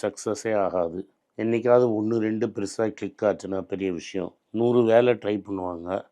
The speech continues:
அதுல ஒண்ணு ரெண்டு பெருசா கிளிக் ஆகும். அந்த கிளிக் ஆச்சுன்னா அந்த கேட்டகரியே மாத்திடும். அது மாதிரி வேலை. அவங்களோட சர்ச் இன்ஜின் அது மாதிரி தான்,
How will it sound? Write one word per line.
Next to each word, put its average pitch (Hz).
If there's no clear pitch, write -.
அதுல 107
ஒண்ணு 113
ரெண்டு 110
பெருசா 104
கிளிக் 104
ஆகும். 90
அந்த 110
கிளிக் 123
ஆச்சுன்னா 117
அந்த 98
கேட்டகரியே 110
மாத்திடும். 92
அது 110
மாதிரி 104
வேலை. 92
அவங்களோட 107
சர்ச் 107
இன்ஜின் 110
அது 98
மாதிரி 90
தான், 85